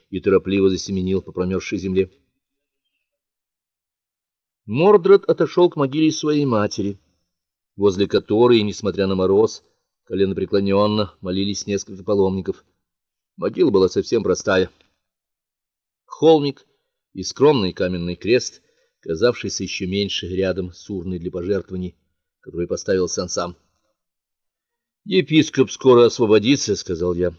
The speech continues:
«Подождем его в церкви». Мордред молча покачал головой и нахмурился, глядя на могильный холмик.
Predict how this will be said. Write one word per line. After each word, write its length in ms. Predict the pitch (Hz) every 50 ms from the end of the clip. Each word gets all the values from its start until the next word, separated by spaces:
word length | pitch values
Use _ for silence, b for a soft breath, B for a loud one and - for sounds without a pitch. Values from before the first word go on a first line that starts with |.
| _
«Подождем 440 | - 92 85 90 87 82 101 120 135
его 200 | 120 98 87 87
в 60 | -
церкви». 420 | - - - 90 85 - - 92 87 _ _ _ _ _ _ _ _ _ _ _ _ _ _ _ _ _ _ _
Мордред 500 | - 101 92 92 92 85 98 98 95 -
молча 360 | 101 95 95 95 87 - - 87
покачал 460 | - 87 104 92 - - 101 92 92
головой 500 | 87 92 90 92 92 95 104 117 117 - _ _ _ _ _ _ _ _ _ _ _
и 100 | 92 95
нахмурился, 760 | 98 98 95 - 98 98 98 98 98 98 95 - - 104 92 95
глядя 340 | 104 92 85 95 90 82 90
на 80 | 92
могильный 380 | 92 92 87 87 92 95 98 95
холмик. 380 | - - 98 95 98 - -